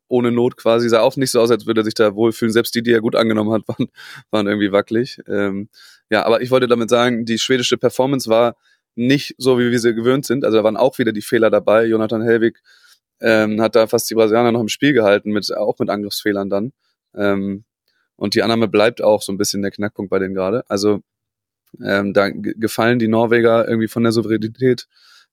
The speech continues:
äh, immer noch besser. Mm.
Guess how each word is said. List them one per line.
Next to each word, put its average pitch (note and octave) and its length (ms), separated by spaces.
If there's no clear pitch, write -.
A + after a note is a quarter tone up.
äh, G#2+ 240
immer A#2 160
noch A2+ 180
besser. - 380
Mm. G#2+ 440